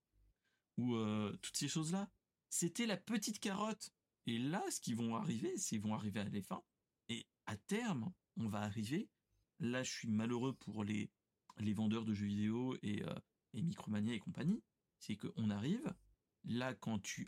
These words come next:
entends ces annonces-là, ça fait mal pour le nom des maths.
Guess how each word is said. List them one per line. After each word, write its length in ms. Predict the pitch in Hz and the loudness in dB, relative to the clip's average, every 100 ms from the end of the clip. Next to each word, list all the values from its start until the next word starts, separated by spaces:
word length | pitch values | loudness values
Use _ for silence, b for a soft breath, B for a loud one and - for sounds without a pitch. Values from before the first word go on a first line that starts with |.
| - | -2
entends 360 | 139 143 147 147 | -2 -2 -2 -2
ces 220 | - 98 | 0 0
annonces-là, 460 | 101 101 - 151 - _ _ _ _ _ _ _ | 0 -2 -2 -2 -4 _ _ _ _ _ _ _
ça 140 | - | -6
fait 160 | 104 107 | -2 2
mal 420 | 101 123 185 247 226 | 2 2 2 0 -2
pour 180 | - 117 | -4 0
le 200 | 110 110 | 2 4
nom 240 | 113 165 | 4 4
des 140 | 208 233 | 4 4
maths. 360 | 202 208 - | 0 -2 -12